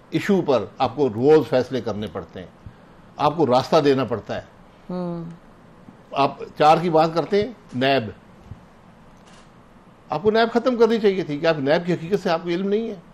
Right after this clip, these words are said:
Speaker 1: मुल्क नहीं चलता जब तक नैब रहेगी। आपने नैब के पांच अमेंडमेंट्स की, एक पैसे की अमेंडमेंट्स नहीं है, नैब को कुछ नहीं हुआ। आप, आप मुल्क के वज़ीर आज़म थे, आप हुकूमत में थे, आप बात करते ना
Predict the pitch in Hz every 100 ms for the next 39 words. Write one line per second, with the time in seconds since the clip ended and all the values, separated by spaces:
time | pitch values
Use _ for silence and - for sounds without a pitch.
0 | - - - - - - 170 247 269 254
1 | 226 214 196 170 156 131 123 117 104 95
2 | 92 - - - - - - - - 110
3 | 123 127 120 127 143 143 135 135 123 123
4 | 143 131 160 160 143 131 131 160 151 135
5 | 131 135 127 123 117 104 - - - -
6 | - - - - - - - 113 135 143
7 | 147 147 151 156 139 117 120 - - -
8 | - - - - - - - - - -
9 | 123 175 - - 131 165 160 - 117 117
10 | 113 113 135 165 127 120 123 135 143 127
11 | 151 147 127 127 127 104 131 143 147 139
12 | 202 151 156 - 208 202 311 277